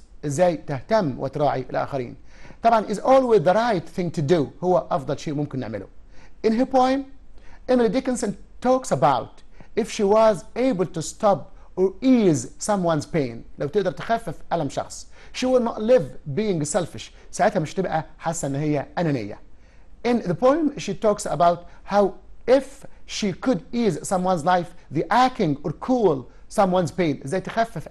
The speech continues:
ألم شخص. طبعًا، آه، make them feel painless. تخلي الناس يشعروا أو يحسوا إن مفيش آلام. An example of this would be in line one. طبعًا في الص-، في البيت الأول بتقول كده: "If I can stop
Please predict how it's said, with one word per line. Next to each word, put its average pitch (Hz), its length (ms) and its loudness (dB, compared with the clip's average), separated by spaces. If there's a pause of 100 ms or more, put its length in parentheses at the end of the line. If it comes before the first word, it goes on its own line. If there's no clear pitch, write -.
ألم 180 180 4
شخص. - 400 -4 (500)
طبعًا، 170 340 2 (420)
آه، 160 300 4
make 208 440 2
them 170 300 2 (160)
feel 262 200 6 (300)
painless. 240 440 4 (400)
تخلي - 160 2
الناس 220 200 0
يشعروا 196 380 2 (400)
أو 175 100 2
يحسوا 196 360 0 (100)
إن 170 120 -4
مفيش 175 400 -4
آلام. 185 500 6 (400)
An 233 40 4
example 240 500 4
of 170 140 0
this 202 260 2 (140)
would 175 240 2
be 247 300 2
in 190 180 0
line 165 280 6
one. 196 200 4 (420)
طبعًا 156 200 4
في - 140 -6
الص-، - 200 -10
في - 60 -2
البيت 196 220 2
الأول 185 280 2
بتقول 143 220 -6
كده: 160 240 0 (300)
"If 196 40 -2
I 185 140 4
can 190 280 2
stop 185 360 4